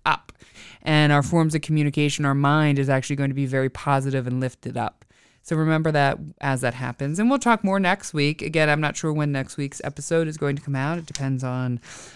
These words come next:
what I do, uh, with my vacation. I wanna remind everyone, though, um, follow me on TikTok, Cosmic Colleen,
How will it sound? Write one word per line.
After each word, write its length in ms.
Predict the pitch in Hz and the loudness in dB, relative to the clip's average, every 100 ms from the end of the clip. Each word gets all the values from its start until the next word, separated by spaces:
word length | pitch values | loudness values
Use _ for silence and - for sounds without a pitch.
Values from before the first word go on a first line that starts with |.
| - | -10
what 160 | 151 139 | -2 0
I 100 | 131 | 0
do, 480 | 135 135 135 131 - | 0 0 0 -2 -6
uh, 240 | 131 120 120 | -4 -4 -4
with 180 | 127 | -6
my 120 | 139 131 | -6 -6
vacation. 760 | 123 - 139 139 - 190 233 - _ _ _ _ _ _ _ _ _ _ _ - _ _ _ - | -8 -6 -6 -4 -2 0 -2 -4 _ _ _ _ _ _ _ _ _ _ _ -20 _ _ _ -4
I 40 | |
wanna 160 | 170 165 | 0 2
remind 360 | 151 156 160 | 2 2 0
everyone, 520 | 156 156 143 143 135 | 0 0 2 2 2
though, 580 | 135 131 131 131 127 143 - - | 2 0 0 0 -4 -8 -14 -16
um, 500 | 147 131 135 135 135 _ _ | -12 -12 -12 -14 -18 _ _
follow 180 | - 160 | 0 2
me 140 | 165 156 | 4 2
on 80 | |
TikTok, 420 | 147 147 - 185 - | 0 -6 -4 -4 -2
Cosmic 580 | - 147 156 156 - _ _ _ | 0 2 2 0 -4 _ _ _
Colleen, 800 | - 151 165 160 156 196 233 | 0 2 4 4 4 2 0